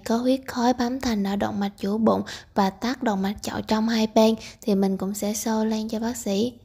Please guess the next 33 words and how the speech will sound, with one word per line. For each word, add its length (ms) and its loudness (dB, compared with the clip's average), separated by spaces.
Ở 160 4
thì 280 4
delay 560 2
thì 160 0
mình 240 0
sẽ 180 -2
show 320 0
một 160 -2
tấm 360 0
để 200 4
bộc 240 2
lộ 140 4
được 180 0
sự 220 -2
thải 360 -2
thuốc 280 2
của 180 2
thận 280 0
bằng 200 0
cách 200 2
mình 320 2
sẽ 240 -2
tăng 340 -2
độ 100 0
dài 260 -2
lát 320 -4
cắt 320 0
và 120 2
chuyển 220 -4
sang 260 0
chế 160 2
độ 200 2
míp. 300 2